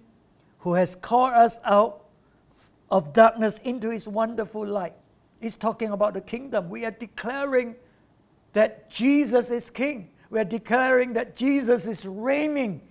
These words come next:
in our nation. And we are that great nation, that holy nation that is different from the nations of the world.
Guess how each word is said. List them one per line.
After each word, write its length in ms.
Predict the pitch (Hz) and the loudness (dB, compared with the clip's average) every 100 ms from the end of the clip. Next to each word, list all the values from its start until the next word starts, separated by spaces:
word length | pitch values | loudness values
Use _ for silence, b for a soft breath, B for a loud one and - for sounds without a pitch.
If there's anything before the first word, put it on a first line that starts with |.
| b b 254 | b b -2
in 180 | 240 | 2
our 280 | 226 233 240 | 4 4 2
nation. 560 | 233 277 302 - 269 170 b b b | 0 -4 -4 -4 -6 -6 b b b
And 160 | 220 214 | -2 0
we 240 | 254 240 | 4 6
are 280 | 233 233 226 B B - | 6 4 2 B B 0
that 220 | 247 247 | 2 2
great 360 | - 233 262 202 | 2 2 2 -4
nation, 500 | 247 320 277 233 190 | -4 -4 -4 -6 -2
that 160 | 214 - | -4 0
holy 380 | 302 320 277 | 0 0 -4
nation 520 | 262 269 311 - 269 202 - _ _ _ _ _ _ _ _ _ _ _ _ _ - | -8 -8 -6 -8 -8 -12 -20 _ _ _ _ _ _ _ _ _ _ _ _ _ 0
that 200 | 233 226 | 2 2
is 160 | 214 | -6
different 500 | - 277 277 233 170 - _ _ _ _ | 0 0 2 -2 -2 -10 _ _ _ _
from 240 | - 214 208 | 2 4 4
the 100 | 208 | 0
nations 600 | 220 294 277 240 208 214 | 2 0 0 -4 -4 -8
of 140 | 208 | -6
the 80 | 226 | -6
world. 360 | 233 277 277 | -2 -2 -4